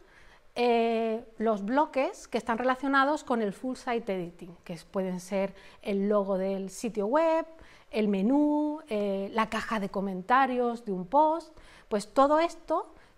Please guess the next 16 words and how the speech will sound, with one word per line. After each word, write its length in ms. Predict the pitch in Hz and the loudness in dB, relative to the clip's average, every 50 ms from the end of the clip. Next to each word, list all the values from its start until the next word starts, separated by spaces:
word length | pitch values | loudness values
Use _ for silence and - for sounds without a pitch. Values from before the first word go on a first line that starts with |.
| _ _ - | _ _ 2
comienza 480 | - 220 220 226 233 254 254 - 294 | 2 4 4 4 4 2 2 0 0
a 40 | 285 | -2
funcionar 640 | 277 - 285 285 285 - 285 277 277 285 294 294 294 - | 0 -2 -4 -4 -2 -4 -4 -2 0 0 -2 -2 -4 -2
también 480 | - 247 247 240 247 262 269 285 330 381 - - - | -2 -2 0 0 0 0 0 -2 -4 -8 -10 -14 -6
como 300 | - 233 220 208 202 190 | -4 -2 0 0 0 0
bloque. 480 | 185 240 294 330 330 - - 180 175 - - - - - | 0 2 2 2 2 0 -6 -14 -16 -16 -20 -20 -20 -10
Entonces, 360 | - - 208 208 262 262 254 | -4 -4 0 0 0 -2 -2
imaginaos 560 | - 220 208 220 - - 220 202 202 208 226 233 | -2 -4 -2 -2 -4 -4 -6 -4 -2 -2 0 2
la 100 | 262 262 | 2 0
de 80 | 240 | 0
posibilidades 600 | 233 208 185 - 196 180 190 185 190 202 208 214 | -2 -6 -6 -6 -6 -6 -6 -6 -6 -4 -6 -6
que 120 | 208 - 233 | -6 -8 -8
podéis 300 | 233 226 226 226 214 226 | -6 -6 -6 -6 -6 -6
hacer 380 | 233 220 - - 269 269 269 | -8 -6 -2 -2 -2 -2 0
con 160 | - 202 196 | -2 -2 0
esto. 480 | 226 262 254 - - - 262 269 330 349 | 0 -2 -2 -6 -8 -4 -2 -2 -2 -4